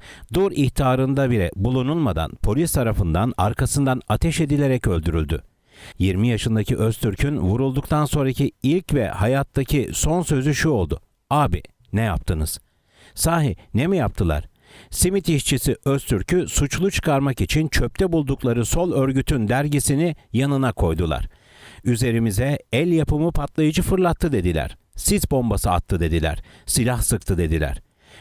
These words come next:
Küçük Armutlu'daki cinayetin üzerinden altı yıl geçti.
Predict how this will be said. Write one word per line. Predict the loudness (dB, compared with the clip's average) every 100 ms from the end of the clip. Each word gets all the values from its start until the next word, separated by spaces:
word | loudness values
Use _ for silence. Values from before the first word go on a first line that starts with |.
| -6
Küçük | -2 0 0
Armutlu'daki | 2 0 0 0 0 0
cinayetin | 0 0 0 0 0
üzerinden | 0 0 0 2 0 0
altı | 0 0 2
yıl | 0 2
geçti. | 0 0 -2